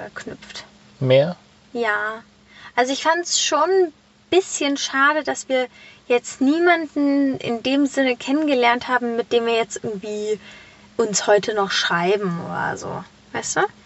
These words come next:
Speaker 1: Also wir haben ja dieses eine jüngere Pärchen kennengelernt, aber mit denen hatten wir jetzt auch jetzt nicht so viel zu tun oder so. Und ansonsten waren's halt irgendwie, keine Ahnung, war's vielleicht nicht unser Klientel oder das fand ich ein bisschen schade.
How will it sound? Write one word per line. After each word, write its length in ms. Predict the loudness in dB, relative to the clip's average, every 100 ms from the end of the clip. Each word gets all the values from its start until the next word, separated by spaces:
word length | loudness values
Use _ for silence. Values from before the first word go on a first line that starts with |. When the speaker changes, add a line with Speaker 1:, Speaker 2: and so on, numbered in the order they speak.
| -20 -20 -8
Speaker 1:
Also 180 | -2 2
wir 120 | 4 4
haben 120 | 4
ja 80 | 2
dieses 280 | 2 0
eine 280 | 0 2 4
jüngere 380 | 4 4 2 0
Pärchen 460 | -2 2 2 2 -2
kennengelernt, 560 | 0 0 2 4 6
aber 260 | 4 2 -2
mit 260 | -2 -2 0
denen 200 | -2 -2
hatten 200 | -6 -8
wir 80 | -10
jetzt 180 | -8
auch 60 | -10 -10
jetzt 320 | -14 -14 -16
nicht 160 | -12 -10
so 80 | -10
viel 200 | -12 -16 -16
zu 240 | -10 -8 -8
tun 340 | -2 2 2
oder 280 | 2 0 0
so. 260 | 0 0 0 -4 -20 -20 -20 -20 -14 -2
Und 120 | 2
ansonsten 580 | 4 4 4 2 0 -2 0 0 0
waren's 380 | 0 0 -2 0
halt 280 | 0 0 -2
irgendwie, 680 | -4 -4 -4 -4 -2 -4 -6 -14 -20 -20 -20 -20 _ -12
keine 120 | -4
Ahnung, 400 | 0 2 2 2
war's 200 | 0 -2
vielleicht 340 | -2 -2 -2 -8
nicht 120 | -10
unser 220 | -8 -8
Klientel 1000 | -8 -6 -6 -6 -4 0 2 4 4 2
oder 400 | 0 -2 -4 -4 -8 -16 -20 -20 -20 -20
das 100 | -4
fand 140 | -2 0
ich 40 |
ein 100 | 0
bisschen 260 | -2 -2 -4
schade. 460 | 0 0 0 -6